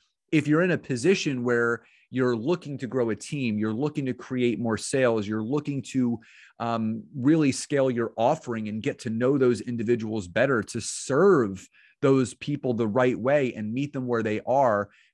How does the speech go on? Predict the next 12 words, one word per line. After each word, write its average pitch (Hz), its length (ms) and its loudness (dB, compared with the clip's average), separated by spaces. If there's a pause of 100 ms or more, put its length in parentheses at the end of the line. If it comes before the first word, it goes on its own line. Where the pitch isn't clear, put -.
(120)
that's 135 360 0
something 139 360 -4
that 123 120 0
you've 117 240 0
become 113 440 -6
really 117 280 0
skilled 139 480 -4
at. 98 280 -2
So 135 380 0 (880)
let's 170 260 4
talk 202 280 0
about 151 400 0